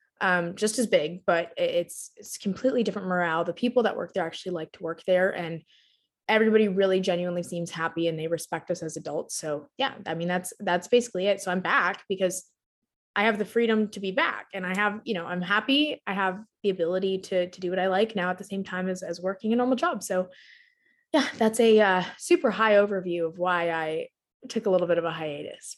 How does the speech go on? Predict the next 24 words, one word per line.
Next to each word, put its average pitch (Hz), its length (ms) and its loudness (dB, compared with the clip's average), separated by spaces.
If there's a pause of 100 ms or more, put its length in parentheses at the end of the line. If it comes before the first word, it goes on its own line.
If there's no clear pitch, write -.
but - 160 -14
I - 40 -20
figured 285 260 4
it'd, 226 240 6
it'd 208 160 0
be 220 140 2
more, 220 280 4
uh, 175 220 2 (800)
<sighs> - 640 -14
you 262 80 -4
guys 294 160 6
would 262 80 6
understand 226 320 0
a 208 40 0
little 196 140 0
bit 190 120 -2
better. 190 240 2
It'd 185 100 -2
be 190 80 -2
more 180 220 -4
personal 196 400 -4
if 175 80 -8
you 185 80 -4
guys, 180 280 -2